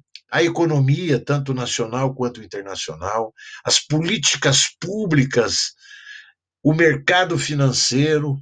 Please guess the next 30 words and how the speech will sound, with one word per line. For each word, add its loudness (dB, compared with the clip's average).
os -4
produtos -2
e 0
serviços -2
disponíveis -2
aos -2
clientes, -2
as 0
tecnologias, 0
os -6
concorrentes, 0
conhecer 4
profundamente 0
os 0
clientes, -2
ter -2
informações -2
sobre -2
esses, -14
esses -8
clientes, 0
quem -6
eles 0
são, -2
onde 2
eles 2
estão, 0
como -2
se -4
comportam, -4